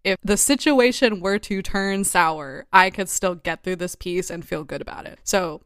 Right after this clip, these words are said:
the more ahead of time you plan, the better chance you'll have at preparing any new pieces or any pieces that have been in your package that you feel like are still a little unpolished or unrefined.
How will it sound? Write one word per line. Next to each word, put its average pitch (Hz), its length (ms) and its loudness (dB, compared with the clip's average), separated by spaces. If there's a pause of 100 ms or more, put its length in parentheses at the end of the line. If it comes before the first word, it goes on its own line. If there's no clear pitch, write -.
(160)
the 180 100 -4
more 190 220 -2
ahead 240 220 -4
of 220 60 -10
time 214 240 -4
you 202 120 -6
plan, 185 380 -6
the 175 60 -8
better 185 300 -4
chance 180 360 -10
you'll 180 80 -4
have 175 200 -4
at 175 100 -14
preparing 170 540 -8
any 165 220 -8
new 185 220 -4
pieces 214 500 -8
or 170 80 -6
any 175 260 -6
pieces 175 500 -8
that 156 160 -8
have 156 180 -14
been 185 120 -2
in 202 140 -4
your 190 100 -4
package 175 460 -6
that 160 120 -8
you 160 120 -12
feel 165 240 -6
like 151 220 -10
are 147 100 -10
still 185 480 -2
a 180 80 -6
little 170 300 -6
unpolished 165 720 -8
or 160 80 -10
unrefined. 165 720 -8